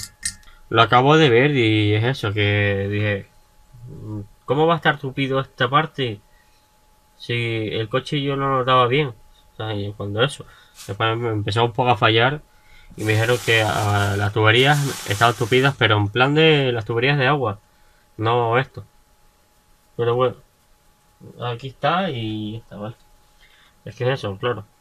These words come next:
porque será que por aquí van el agua, lo que digamos como una parte de aquí, va el agua por aquí, aquí tiene una tubería también,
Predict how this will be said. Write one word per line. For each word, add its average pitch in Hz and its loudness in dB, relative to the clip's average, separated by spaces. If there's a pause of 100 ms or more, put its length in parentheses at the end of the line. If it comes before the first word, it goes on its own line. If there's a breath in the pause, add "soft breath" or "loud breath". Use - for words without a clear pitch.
(120)
porque 104 -4 (140)
será 120 0
que 113 -6
por 104 -2
aquí 104 -6
van 139 -4 (100)
el 120 -6
agua, 139 0 (200)
lo - -10
que 110 -6
digamos 117 -2
como 113 -6
una 107 -6
parte 123 0
de 117 0
aquí, 135 -6 (500 soft breath)
va 117 0
el 123 2
agua 123 0
por 120 -2
aquí, 151 -6 (300)
aquí 110 -12
tiene 120 -6
una 117 -2
tubería 117 -4
también, 139 -4